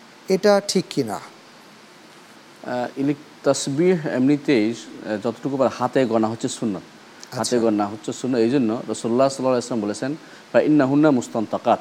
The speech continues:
Speaker 2: এগুলো সাক্ষ্য দিবে, কথা বলবে হাসরের মাঠে যে আমি কাজ করেছি, কি কাজ করেছি, এগুলো সাক্ষ্য দিবে। তো এই সাক্ষ্য দিবে মুস্তাশহাদাত, কোনো বর্ণনা সাক-, সাক্ষী দিবে, কথা বলবে, এই সুযোগটা আমরা হাতছাড়া না করি যদি গণতে হয়। আর যেগুলি, যেগুলি, অ-,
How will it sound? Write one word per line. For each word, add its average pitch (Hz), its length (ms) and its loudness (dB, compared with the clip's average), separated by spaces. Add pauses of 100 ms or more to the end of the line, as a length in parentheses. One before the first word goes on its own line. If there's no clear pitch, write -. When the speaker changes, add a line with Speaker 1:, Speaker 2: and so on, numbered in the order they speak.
Speaker 2:
এগুলো 135 240 -4
সাক্ষ্য 127 380 -4
দিবে, 101 300 -2
কথা 117 220 -2
বলবে 101 240 -2
হাসরের 104 380 -4
মাঠে 98 380 -2
যে 123 160 2
আমি 107 380 0 (220)
কাজ 101 260 -4
করেছি, 95 400 -6
কি 123 100 -2
কাজ 110 300 0
করেছি, 107 240 -2
এগুলো 101 120 -4
সাক্ষ্য - 320 -8
দিবে। 82 180 -6 (560)
তো - 60 -4
এই 139 240 4
সাক্ষ্য 127 520 -2
দিবে 139 180 2
মুস্তাশহাদাত, 120 760 -2
কোনো 113 140 -2
বর্ণনা 104 260 0
সাক-, - 460 -6
সাক্ষী - 340 -8
দিবে, 110 300 0
কথা 110 240 0
বলবে, 101 340 0 (420)
এই 170 160 6
সুযোগটা 143 520 0
আমরা 127 220 2
হাতছাড়া 110 420 -6
না 95 260 -4
করি 87 140 -8
যদি 107 200 -2
গণতে 101 300 -2
হয়। 101 160 -8 (380)
আর 117 200 4
যেগুলি, 156 580 2 (420)
যেগুলি, 143 340 0
অ-, 104 160 -8